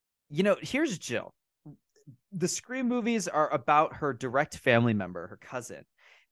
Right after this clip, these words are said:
And sh-, she lives in the town where it all happened. She's related to the woman it happened to. And she, she gets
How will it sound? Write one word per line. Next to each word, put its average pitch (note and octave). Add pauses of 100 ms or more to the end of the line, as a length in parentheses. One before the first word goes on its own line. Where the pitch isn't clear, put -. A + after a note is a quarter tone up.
And D3+
sh-, -
she -
lives F3
in G3
the F#3
town C#3
where B2+
it B2
all A#2+
happened. G2+ (160)
She's B2+
related D3+
to F#3
the D#3
woman B2+
it -
happened G#2+
to. G#2+ (560)
And C#3+
she, D#3 (360)
she G#3+
gets E3